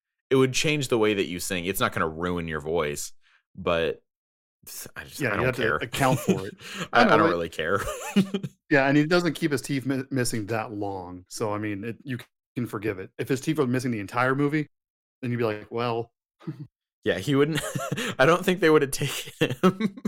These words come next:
Speaker 1: <laughs> through, like,
Speaker 2: Oh, the
Speaker 1: the whole
Speaker 2: manager,
Speaker 1: record
Speaker 2: uh,
Speaker 1: deal.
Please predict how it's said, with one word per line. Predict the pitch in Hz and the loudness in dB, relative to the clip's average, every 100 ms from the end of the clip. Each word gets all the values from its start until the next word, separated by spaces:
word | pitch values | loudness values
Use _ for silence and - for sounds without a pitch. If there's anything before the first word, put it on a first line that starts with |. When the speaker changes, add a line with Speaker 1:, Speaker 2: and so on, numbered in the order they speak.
| - _ | -8 _
Speaker 1:
<laughs> | 233 240 - | -6 -2 -2
through, | - 151 139 135 | 2 2 4 2
like, | 120 | 4
Speaker 2:
Oh, | 151 127 123 | 6 4 2
the | 127 139 | 2 6
Speaker 1:
the | 151 | 8
whole | 208 147 131 | 10 8 8
Speaker 2:
manager, | |
Speaker 1:
record | 131 127 131 107 104 95 | 8 6 4 0 0 0
Speaker 2:
uh, | 92 | 0
Speaker 1:
deal. | 120 | -2